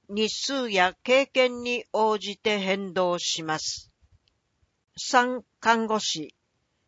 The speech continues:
手術室配属、三人。看護師免許を有すること。午前九時から午後五時十五分。週三日、週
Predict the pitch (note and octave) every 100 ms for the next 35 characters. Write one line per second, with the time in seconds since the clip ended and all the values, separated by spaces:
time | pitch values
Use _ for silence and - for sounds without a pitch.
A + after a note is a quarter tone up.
0 | _ _ - B3+ B3 D4 - C#4+ - -
1 | F#3 E3+ D#3+ G#3 G3+ F#3 F#3+ - G3 F3+
2 | - _ _ - - A3 A3+ A3 G3+ E3
3 | F3+ _ _ _ _ _ _ _ _ -
4 | C#4+ D4 C#4+ - C#4+ C#4+ C4 F#3 F#3+ F#3+
5 | F#3+ G#3+ A#3 A3 B3 G#3+ F3+ - E3+ -
6 | D#3+ E3 _ _ _ _ _ _ _ _
7 | - A#3 C#4+ C4+ A3+ G#3 - C4+ A3 -
8 | G3 F3 F3+ - A3 C4+ A#3+ G#3+ B3+ A3
9 | G#3+ G3 G#3 A#3+ F#3 G3 G#3 D#3 D3+ D3+
10 | _ _ _ _ _ - - D4+ C#4 G#3
11 | F3+ G3 - _ F#3+ F#3 _ _ - -
12 | - C#4+ G#3+